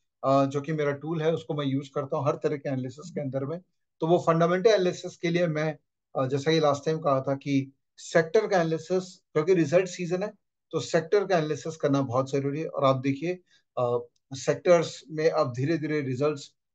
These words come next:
आना चालू हैं। अ, जैसे एफएमसीजी के अंदर में एक company का result आया, capital goods में एक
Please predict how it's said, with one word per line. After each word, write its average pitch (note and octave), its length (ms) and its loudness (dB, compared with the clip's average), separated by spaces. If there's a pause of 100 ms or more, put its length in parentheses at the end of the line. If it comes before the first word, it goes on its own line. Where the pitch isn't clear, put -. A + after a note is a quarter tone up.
(140)
आना C#3 260 2
चालू C#3 420 0
हैं। C3 280 -2 (380)
अ, B2 400 2 (260)
जैसे C3+ 280 0
एफएमसीजी C#3+ 500 0
के D#3 120 -8
अंदर C#3+ 240 0
में C#3 120 0
एक C#3 120 -4
company C#3 300 -4
का C#3 100 -4
result C3 300 -2
आया, C3 120 -6
capital A#2+ 340 -4
goods C3 300 -8
में B2+ 160 -8
एक B2 120 -18